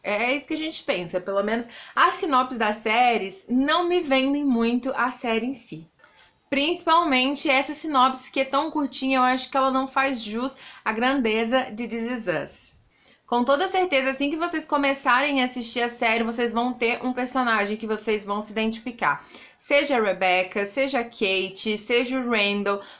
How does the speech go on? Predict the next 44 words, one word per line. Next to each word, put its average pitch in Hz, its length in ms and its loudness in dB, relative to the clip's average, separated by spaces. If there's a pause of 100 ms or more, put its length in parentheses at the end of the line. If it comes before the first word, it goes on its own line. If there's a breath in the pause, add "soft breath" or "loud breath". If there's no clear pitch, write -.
vocês 233 380 -4
vão 240 260 0
se 269 120 -10
identificar 226 760 -2
com 262 80 0
alguma 247 440 0
pessoa 269 440 0
dessa 240 240 -4
série 233 300 -2
com 247 180 -4
toda 220 300 -2
certeza. 160 640 -6 (320 loud breath)
Eu 226 100 2
já 285 100 4
vou 294 140 4
falar 269 320 4
aqui 247 160 -4
pra 202 180 -4
vocês 202 480 0
que - 140 -6
o 240 60 -4
personagem 240 640 0
que 233 100 0
eu 233 60 2
me 240 80 0
identifico, 233 500 -2
que 240 120 -4
eu 226 100 4
olho 226 200 0
pra 247 160 -4
ele 220 120 2
e 226 40 4
eu 220 60 2
me 240 160 2
vejo, 214 480 2 (300 loud breath)
é 220 120 0
o 240 80 4
Randall. 185 380 0
Gente, 190 400 -2
eu 220 140 2
me 233 100 0
vejo 226 260 2
muito 226 520 2
nele. 208 360 0